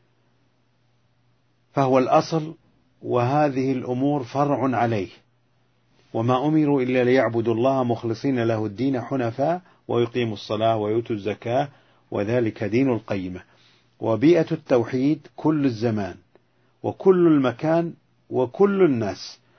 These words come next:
وهي دعوة الناس إلى لا إله إلا الله. ومن أحسن قولاً ممن دعا إلى الله وعمل صالحاً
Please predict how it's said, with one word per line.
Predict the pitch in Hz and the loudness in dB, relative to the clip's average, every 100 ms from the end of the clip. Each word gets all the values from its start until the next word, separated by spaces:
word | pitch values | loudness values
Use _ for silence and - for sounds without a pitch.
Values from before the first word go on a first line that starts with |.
| _ - | _ 0
وهي | 131 135 | 4 4
دعوة | 120 131 113 110 110 | 4 4 4 2 0
الناس | 107 107 123 139 - | -2 0 0 -2 -2
إلى | 117 107 104 | -2 0 -2
لا | 98 110 127 | -2 0 0
إله | 120 113 123 123 123 | 0 0 0 0 -2
إلا | 123 135 110 | -2 -2 -2
الله. | 98 95 87 - _ _ _ _ - | -4 -6 -6 -10 _ _ _ _ -10
ومن | 107 107 113 | -6 -2 -2
أحسن | - - 127 | -2 -2 -2
قولاً | 120 147 139 120 143 | 0 2 4 2 0
ممن | 143 120 131 139 123 | -2 -2 -2 0 0
دعا | 123 123 120 | 0 0 0
إلى | 110 107 | -2 -2
الله | 104 117 147 | 0 0 0
وعمل | 147 110 123 107 107 | 0 0 -2 -2 -4
صالحاً | 131 113 107 - 113 113 | -2 -2 -4 -6 -6 -8